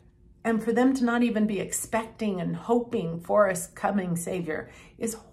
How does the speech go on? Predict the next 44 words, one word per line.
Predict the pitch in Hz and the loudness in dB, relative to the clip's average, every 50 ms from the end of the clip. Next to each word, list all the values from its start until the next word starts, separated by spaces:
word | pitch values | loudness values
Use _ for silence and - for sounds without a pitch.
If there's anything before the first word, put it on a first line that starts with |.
| - - | -16 -10
horribly | 285 - 285 277 240 214 165 170 170 160 - | -4 -2 2 4 4 2 2 0 -4 -4 -4
awful. | - 143 135 127 - - - - - - - - - - - - _ _ - - _ _ _ _ - _ - - - - - - - - _ _ _ _ _ | -4 -6 -6 -8 -8 -10 -10 -10 -12 -18 -20 -20 -20 -20 -20 -20 _ _ -20 -20 _ _ _ _ -20 _ -20 -20 -20 -20 -20 -20 -20 -20 _ _ _ _ _
So, | - - - - - 339 320 294 240 202 175 160 165 - - - - - | -14 -8 -6 0 6 8 8 8 8 6 4 4 0 -6 -8 -10 -10 -6
but | - 262 269 | -2 0 2
on | 262 262 | 2 2
the | 277 | 2
positive | 262 - - 294 277 262 254 208 220 214 202 202 | 2 4 6 6 8 8 6 4 2 0 0 -2
spin | - - 214 202 | -2 -4 -2 -2
of | 185 180 170 | -2 -4 -4
things, | - 180 175 175 - - | -4 -4 -4 -4 0 4
let's | 240 294 294 - | 4 4 4 2
look | 277 285 311 311 302 | 2 2 2 2 2
at | 233 190 - | -2 -2 -2
this. | 170 165 - - - | -6 -6 -6 -8 -8
And | - - 247 226 233 | -2 0 2 4 4
I | 220 220 | 4 4
really | 220 208 202 208 220 233 247 277 277 277 262 254 | 4 4 4 4 4 6 6 6 6 4 2 6
love | 247 240 220 202 | 6 6 6 6
it. | 196 196 | 2 0
We | 214 208 247 294 320 | 2 2 4 4 4
are | 339 | 2
going | 269 247 262 254 233 226 226 226 226 226 226 - - - - - - _ - | 2 2 2 4 4 4 4 4 2 -2 -4 -10 -16 -20 -20 -20 -20 _ -8
to | - - 220 | -2 -2 -2
get | 175 170 175 - 202 196 190 196 - - - | -2 -2 -4 0 2 2 2 2 -2 -4 0
into | 220 220 214 220 214 - - 233 208 | 4 6 6 6 6 4 0 -2 -2
some | - - - 180 170 165 170 170 170 - - - - - _ | -2 -2 -2 0 0 0 -2 -4 -6 -8 -12 -20 -20 -20 _
scriptures. | - - - - - - 240 233 233 - - - 190 160 - - - - - - - | -10 -8 -8 -4 2 6 6 6 6 4 -2 -2 -2 -2 -2 -4 -8 -12 -14 -12 -6
So | - - 240 220 | -2 2 4 4
we're | 208 202 233 247 240 | 4 6 4 6 6
gonna | 240 233 233 220 | 6 4 4 4
look | 214 214 226 233 226 - | 4 4 4 4 2 2
all | - 196 214 226 240 | 0 2 4 6 6
over | 247 240 240 | 6 6 4
the | 240 | 2
Bible. | 233 - 226 202 190 175 170 165 | 4 6 6 6 6 4 0 -4
So | - - 185 170 | -4 -2 -2 -2
if | 170 - 202 | -2 0 0
you | 220 | 0
don't | 233 - 240 226 240 262 247 | 2 4 6 6 6 6 4
have | - 254 262 247 220 | 4 4 4 4 4
your | 247 254 | 2 0
Bible | 220 202 226 226 226 214 247 247 | 2 2 2 2 4 4 4 4
with | 220 185 247 226 170 175 | 4 2 0 0 0 -2
you, | 175 160 156 - | -4 -6 -6 -8